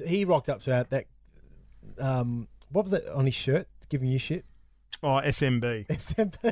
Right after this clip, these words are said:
Speaker 2: Thanks, mate. Appreciate it. Bloody legend.
Speaker 1: Uh, the,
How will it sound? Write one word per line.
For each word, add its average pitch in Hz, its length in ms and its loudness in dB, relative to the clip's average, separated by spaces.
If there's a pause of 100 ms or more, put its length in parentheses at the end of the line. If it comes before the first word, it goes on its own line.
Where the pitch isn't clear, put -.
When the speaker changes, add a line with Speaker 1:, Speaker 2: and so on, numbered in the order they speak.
(140)
Speaker 2:
Thanks, 220 240 2
mate. 92 180 -4
Appreciate 104 400 -4
it. - 80 -12 (1400)
Bloody 113 260 4
legend. 90 320 -6 (220)
Speaker 1:
Uh, - 160 -12
the, 143 80 0